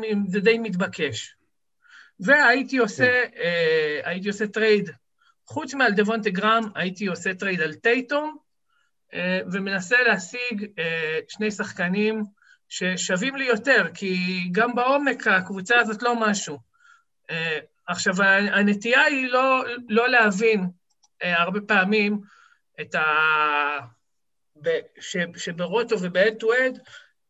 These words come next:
Speaker 1: ה-, הערך של שחקני אמצע הוא שונה,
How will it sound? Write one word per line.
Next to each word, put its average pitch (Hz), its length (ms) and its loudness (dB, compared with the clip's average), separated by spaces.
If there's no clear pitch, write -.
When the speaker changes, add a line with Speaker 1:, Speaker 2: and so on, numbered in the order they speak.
Speaker 1:
ה-, 151 1500 -4
הערך 254 440 2
של 190 160 -2
שחקני 208 840 0
אמצע 226 440 2
הוא 185 120 -6
שונה, 208 420 0